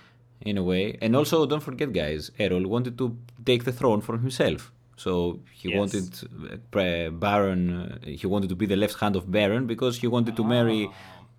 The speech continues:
Speaker 1: the, come on, I forget the name, Aisling, and become the
Speaker 3: Ash-,
Speaker 1: heir to
Speaker 3: oh,
Speaker 1: the
Speaker 3: yeah,
Speaker 1: throne
Speaker 3: Ash-
Speaker 1: of the city.
Speaker 2: Well, isn't it Kira he's after, though?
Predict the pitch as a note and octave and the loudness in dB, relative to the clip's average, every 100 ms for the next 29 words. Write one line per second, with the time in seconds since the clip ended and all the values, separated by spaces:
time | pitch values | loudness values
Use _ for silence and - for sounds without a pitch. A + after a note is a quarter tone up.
0 | _ _ _ G#2 G#2 G2+ G2 G2 G2 G2 | _ _ _ 2 4 4 4 4 2 0
1 | - G2+ A2 B2+ B2 - - G2 G2 F#2 | -2 0 0 0 -4 -10 -6 -2 0 0
2 | G2 B2+ C3+ - A2 B2 D3+ E3+ E3+ F3 | 0 -2 -4 0 2 4 2 2 -2 -6
3 | C#3 C#3 D#3+ D#3+ D3+ D3+ D3 C#3+ C#3+ - | -4 0 0 2 2 2 2 0 -2 0
4 | D3 D#3 D3+ C#3 C#3 D3 D#3 D3 C#3+ C3+ | 8 10 10 8 4 8 8 8 4 -2
5 | C3+ C3+ C3+ C3 B2+ F2 E2 - - - | -2 0 -2 -2 -2 -2 -4 -8 -20 -12
6 | - C#3+ E3 D3+ E3+ D#3+ - D3+ E3 D#3 | -6 -2 -2 -2 -2 -2 -2 -2 -2 -2
7 | E3 D#3 E3 E3+ F3+ F3 F3 F3+ | -6 -4 -6 -6 -12 -6 -6 -6